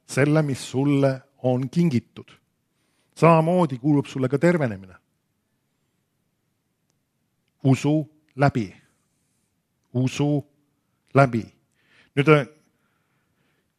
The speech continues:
kas me tunneme alati seda, et me oleme patud andeks saanud? Ma ei tea, kui sa mäletad oma isiklikku kogemust, kui sa said kristlaseks, ja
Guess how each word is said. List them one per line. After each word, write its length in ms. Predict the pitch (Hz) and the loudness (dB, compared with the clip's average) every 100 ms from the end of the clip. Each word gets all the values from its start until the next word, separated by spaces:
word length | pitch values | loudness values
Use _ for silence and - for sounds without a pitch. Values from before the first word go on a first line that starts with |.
| _ | _
kas 140 | - 127 | -2 -2
me 60 | |
tunneme 420 | 143 233 226 131 | -2 0 0 2
alati 440 | 117 120 - - 104 98 _ _ _ _ _ _ _ _ _ _ - | 0 0 -2 -8 -10 -10 _ _ _ _ _ _ _ _ _ _ -6
seda, 220 | 139 127 | -2 -2
et 100 | 101 | -2
me 80 | 120 | -6
oleme 140 | 113 | -2
patud 280 | 123 139 123 | -2 -2 -4
andeks 340 | 135 110 - | -6 -6 -12
saanud? 360 | - 92 - _ _ _ _ _ _ _ _ | -14 -16 -20 _ _ _ _ _ _ _ _
Ma 120 | _ 120 | _ 0
ei 20 | |
tea, 80 | 131 | 0
kui 80 | 131 | 2
sa 60 | |
mäletad 300 | 147 160 - 120 | 2 2 0 -4
oma 220 | 123 127 139 | -2 -4 -4
isiklikku 420 | 139 139 113 120 | -8 -6 -6 -2
kogemust, 480 | 156 160 117 104 - | 0 2 0 -4 -12
kui 120 | 107 | -14
sa 100 | 104 | -8
said 160 | 113 98 | -6 -4
kristlaseks, 680 | 156 165 123 107 107 - - _ _ _ _ _ _ - | -2 -2 -4 -6 -8 -12 -20 _ _ _ _ _ _ -4
ja 140 | 127 | -2